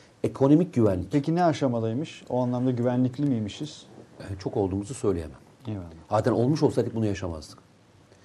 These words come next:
Speaker 1: Yani senin ülkende birisi ekonomik, e, manipülasyon yapabilme yeteneği varsa bundan bahsedemezsin. Bahsedemezsin.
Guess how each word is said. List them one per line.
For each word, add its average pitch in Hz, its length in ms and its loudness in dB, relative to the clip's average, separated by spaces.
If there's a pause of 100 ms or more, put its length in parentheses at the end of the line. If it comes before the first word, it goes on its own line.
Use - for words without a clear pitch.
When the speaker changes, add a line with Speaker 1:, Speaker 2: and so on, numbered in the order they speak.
(300)
Speaker 1:
Yani 98 200 -2 (480)
senin 170 380 4
ülkende 113 640 2 (520)
birisi 123 760 6
ekonomik, 156 540 4 (120)
e, 98 220 2
manipülasyon 135 800 4 (400)
yapabilme 151 640 6
yeteneği 139 520 6
varsa 190 520 4 (540)
bundan 135 220 4
bahsedemezsin. 104 640 -4 (3000)
Bahsedemezsin. 160 580 -4